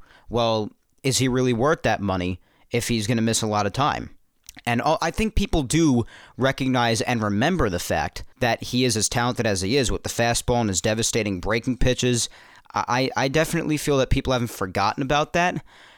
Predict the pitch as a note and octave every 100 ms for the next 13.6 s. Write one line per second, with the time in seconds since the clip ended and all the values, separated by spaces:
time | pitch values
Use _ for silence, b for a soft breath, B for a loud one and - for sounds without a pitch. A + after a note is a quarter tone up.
0 | B A#2+ A#2+ - D3 D3 C#3 C3 B2+ -
1 | B2 B2 A#2+ G#2+ A2 A2 A2 - A#2 A2
2 | A#2 G2 G#2+ G#2 F#2+ A2+ - A2+ A2 G#2
3 | G2 G#2 G#2 F#2+ F#2 F#2 _ - - A#2
4 | G#2+ F#2 - C3 C3 C3 G#2+ F#2+ F2+ B
5 | B A2+ A2+ - A2 A2+ G#2+ G2 G#2+ A2
6 | G2+ F#2+ A#2 A#2+ A2+ G2 G2+ G#2 G2+ G2+
7 | G2 G2+ - A2+ G2+ F2+ F#2 G#2+ C#3+ D3
8 | C3+ B B B B A#2 A2 B2+ B2 -
9 | - A#2 A2 A2 A#2+ A2+ - G#2 - E3
10 | F#3 A#2 A2 - G#2 - B2 A2+ - C3+
11 | C#3+ A2+ A#2 A2 G#2 F#2 F#2 D#3 D#3+ B2+
12 | A2 G2+ F#2 F2 F2+ B B B B B
13 | D#3 F3 A#2+ C3 C#3+ C#3